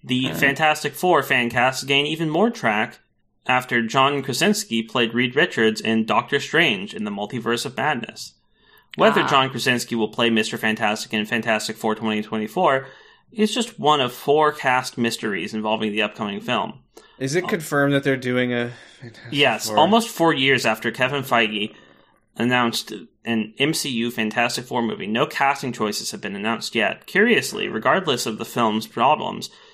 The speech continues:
Speaker 1: the early two thousands Fantastic Four film set the bar high when it came to casting the Fantastic Four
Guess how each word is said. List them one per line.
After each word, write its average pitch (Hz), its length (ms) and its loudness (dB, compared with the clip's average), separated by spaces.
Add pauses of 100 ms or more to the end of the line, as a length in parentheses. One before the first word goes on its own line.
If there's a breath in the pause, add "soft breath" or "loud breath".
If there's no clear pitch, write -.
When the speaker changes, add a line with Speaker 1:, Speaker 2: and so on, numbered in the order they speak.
(160 loud breath)
Speaker 1:
the 127 120 -4
early 175 220 4
two 165 200 -6
thousands 120 460 0
Fantastic 113 680 0
Four 151 260 2
film 104 320 -2
set - 280 -2
the - 60 -10
bar 127 260 6
high 135 420 6
when 107 160 -4
it 98 120 -8
came 120 200 0
to 110 80 -2
casting 127 540 0
the 104 80 -2
Fantastic 120 640 -2
Four 107 340 -2